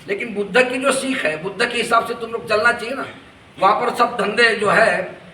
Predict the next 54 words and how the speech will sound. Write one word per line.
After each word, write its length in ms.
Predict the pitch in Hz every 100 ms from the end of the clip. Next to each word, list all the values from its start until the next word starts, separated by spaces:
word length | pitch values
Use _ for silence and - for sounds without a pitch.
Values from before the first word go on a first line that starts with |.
| -
वो 60 | 202
सब 180 | 226 208
हिंदुओं 360 | 226 247 254
के 80 | 262
धंधे 260 | 226 214 208
हैं 160 | -
पूरे, 260 | - - - - - - - - -
और 140 | 208 226
हिंदू 340 | 196 233 262
लोग 400 | 254 254 254 -
बुद्ध 240 | 196 202 233
का 100 | 226
ऐसा 200 | 226 233
प्रचार 340 | 208 208 214
करते 320 | 214 196 -
कि 100 | 226
ये 140 | 226 220 - - 156
बुद्ध, 440 | 175 160 156 180
ये 160 | 220 214
विष्णु 280 | 208 - 220
का 120 | 196
अवतार 280 | 160 143 -
है, 100 | - - - - - -
ये 80 | 254
गलत 300 | 277 311 -
है। 380 | 196 180 - - - - - -
तो 80 | 254
ये 180 | 262 262
जो 240 | 269 269
गलत 280 | 262 220 254 233
वहाँ 160 | 220
पर 120 | 220
जो 140 | 226 233
हो 120 | 226
रहा 100 | 247
है 80 | 226
वो 140 | 233
नहीं 200 | 226 233
होना 260 | 233 208 220
चाहिए, 480 | 214 190 185 202 - - -
इसलिए 280 | 175 - 240
बौद्धों 380 | 233 208 202 240
का 160 | 240
बुद्ध 200 | 220 208
विहार 200 | 202 226
बौद्धों 360 | 190 202 196 226
के 120 | 226
हाथ 340 | 294 220 226 240
में 80 |
होना 180 | 220 208
चाहिए, 240 | 202 226 247
ताकि 300 | 220 - 208
बौद्ध 300 | 214 247 208
लोग 360 | 208 202 208